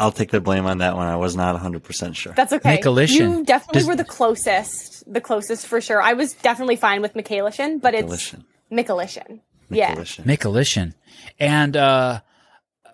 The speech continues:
Speaker 3: has anyone ever got that right? Michaelishin, like, at any of these CrossFit events? Has
Speaker 2: No.
Speaker 3: anyone been like, "And lane number three, Sydney Michaelishin"? Did,
Speaker 2: Never.
Speaker 3: no, no one's
Speaker 2: No.
Speaker 3: gotten it right.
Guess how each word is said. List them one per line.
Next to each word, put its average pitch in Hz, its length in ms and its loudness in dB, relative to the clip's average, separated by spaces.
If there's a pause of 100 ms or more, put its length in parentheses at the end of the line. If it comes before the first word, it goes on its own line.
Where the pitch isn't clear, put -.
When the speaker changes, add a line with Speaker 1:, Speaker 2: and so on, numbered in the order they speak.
(520)
Speaker 3:
has 135 280 -2
anyone 160 280 0
ever 147 100 0
got 143 220 0
that 135 160 2
right? 147 340 0 (340)
Michaelishin, 139 640 -2
like, 135 160 0
at 120 80 0
any 127 160 2
of 127 60 -2
these 123 100 -4
CrossFit 127 320 -2
events? 160 300 -4
Has 127 80 -6
Speaker 2:
No. - 80 4
Speaker 3:
anyone 131 140 2
been 131 100 0
like, 131 160 2
"And 196 260 2
lane 262 220 4
number 254 240 4
three, 262 260 2
Sydney 247 400 0
Michaelishin"? 214 840 0
Did, 403 180 -4
Speaker 2:
Never. 311 180 4
Speaker 3:
no, 107 100 2
no 123 140 2
one's 262 100 4
Speaker 2:
No. - 40 2
Speaker 3:
gotten 131 180 0
it 117 40 -4
right. 127 240 0